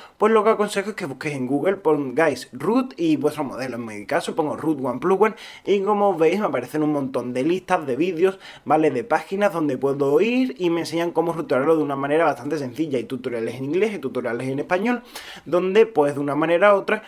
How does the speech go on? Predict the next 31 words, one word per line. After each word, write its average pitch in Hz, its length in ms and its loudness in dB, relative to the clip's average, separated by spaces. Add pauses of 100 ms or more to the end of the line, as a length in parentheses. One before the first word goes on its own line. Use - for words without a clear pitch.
(180)
nos 147 160 0
ayudan. 131 360 0
Como 95 240 -10
digo, 208 200 4
todos 170 400 4
los 139 160 0
teléfonos 151 400 0
no 143 160 -2
funcionan 139 480 -4
igual, 202 440 4
así 160 280 -2
que 190 100 2
tendremos 160 360 -4
que 175 80 -2
ir 170 80 -2
usando 170 280 0
métodos 151 460 2
distintos. 120 580 -4 (300)
Yo 143 260 0
os 147 120 -4
recomiendo 214 580 0
que 180 60 0
vayáis 147 240 4
probando 156 400 2
primero 147 320 0
con 131 100 -2
el 123 100 -2
Vroot, 175 460 0
después 135 300 -2
con 120 100 -10
Framaroot, 123 640 -2